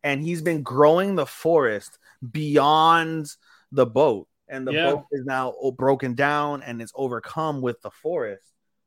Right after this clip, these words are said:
Speaker 1: You know, it's like, it, it's, in a way, it's symbolic of nature taking its course in life when you have an abandoned ship or something along those lines.
Speaker 2: But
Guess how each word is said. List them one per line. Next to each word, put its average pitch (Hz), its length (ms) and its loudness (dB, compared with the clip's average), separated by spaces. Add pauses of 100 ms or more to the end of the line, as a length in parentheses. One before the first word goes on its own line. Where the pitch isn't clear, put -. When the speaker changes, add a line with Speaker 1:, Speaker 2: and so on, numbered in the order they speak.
Speaker 1:
You 123 80 -6
know, 123 140 -2
it's 127 120 -4
like, 143 200 0
it, 160 160 -2
it's, 165 160 -6
in 180 100 -2
a 185 40 2
way, 185 180 0
it's 165 100 -4
symbolic 143 560 0
of 117 140 -8
nature 127 360 -6
taking 117 300 -10
its 107 140 -14
course - 460 -8
in 107 120 -10
life 113 380 -4
when 101 120 -14
you 104 100 -12
have 104 140 -6
an 101 60 -6
abandoned 98 480 -10
ship 120 300 -8
or 101 40 -14
something 110 240 -12
along 98 180 -12
those 87 140 -16
lines. 92 400 -12 (460)
Speaker 2:
But 156 340 -4